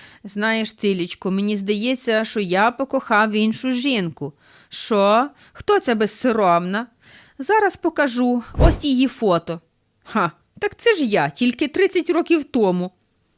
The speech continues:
"Саме так?" У маршрутці: "Чоловіче, не лапайте мене за попу". "А я й не лапаю, я руки від чебурека витираю". Про кішок і собак.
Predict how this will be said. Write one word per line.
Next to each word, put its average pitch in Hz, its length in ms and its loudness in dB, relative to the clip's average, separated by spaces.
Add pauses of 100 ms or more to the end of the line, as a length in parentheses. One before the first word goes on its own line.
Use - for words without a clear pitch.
(120)
"Саме 202 440 -2
так?" 330 500 -2 (2250)
У 226 60 -4
маршрутці: 214 680 -4 (240)
"Чоловіче, 262 640 0 (160)
не 226 160 2
лапайте 226 480 2
мене 370 260 2
за 370 120 0
попу". 240 540 0 (360)
"А 240 140 0
я 262 180 2
й 262 80 2
не 254 160 2
лапаю, 233 640 2 (200)
я 320 180 2
руки 302 280 2
від 247 180 -4
чебурека 233 540 2
витираю". 196 680 2 (2000)
Про 196 160 -2
кішок 285 400 -4
і 240 40 0
собак. 175 520 -4